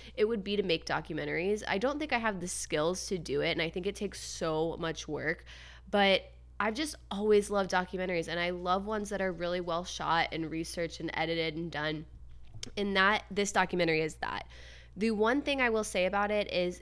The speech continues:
it has parts that were hard to stomach. Like, I literally had to look away because a lot of it has to do with animal cruelty, there's murder, and it's so hard to watch, even though they don't show the graphic,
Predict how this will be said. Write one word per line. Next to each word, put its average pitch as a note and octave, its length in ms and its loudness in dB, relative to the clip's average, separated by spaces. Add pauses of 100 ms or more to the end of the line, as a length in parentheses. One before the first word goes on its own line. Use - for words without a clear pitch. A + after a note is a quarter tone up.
it F#3+ 360 -2 (720)
has G#3 340 0
parts - 520 -2
that F3+ 420 -2
were F#3 160 0
hard E3+ 300 2
to E3 60 -6
stomach. D3+ 440 -4
Like, F3 180 0
I E3+ 140 4
literally F3 340 2
had E3+ 140 -2
to E3+ 80 -2
look E3 180 -2
away G3+ 640 2 (560)
because A3 300 2 (480)
a G#3 40 4
lot F3+ 140 6
of F3+ 60 0
it G#3+ 40 -2
has G3+ 140 0
to - 60 -6
do G#3+ 80 -2
with F#3+ 120 2
animal F3 360 2
cruelty, F3+ 720 -2
there's D#3 200 -2
murder, E3+ 600 2 (360)
and F3 540 4 (460)
it's G3 200 0
so F#3+ 460 2
hard F#3 280 2
to F3+ 80 -2
watch, E3 320 2
even F3+ 160 -4
though G3 80 0
they F#3 140 0
don't F3 180 0
show E3+ 220 -2
the E3+ 100 -2
graphic, E3 680 -4